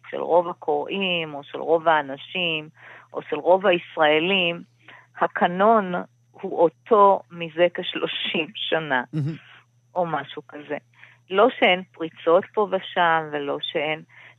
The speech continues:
Speaker 1: כמובן, בתמונת העומק של הספרות הישראלית,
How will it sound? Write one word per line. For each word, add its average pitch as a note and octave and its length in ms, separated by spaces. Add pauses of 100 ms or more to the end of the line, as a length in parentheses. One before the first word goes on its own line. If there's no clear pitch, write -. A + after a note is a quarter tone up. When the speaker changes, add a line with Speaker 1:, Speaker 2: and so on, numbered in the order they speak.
Speaker 1:
כמובן, E3 560
בתמונת D#3 560
העומק E3+ 560
של D#3 120
הספרות D#3+ 480
הישראלית, E3 840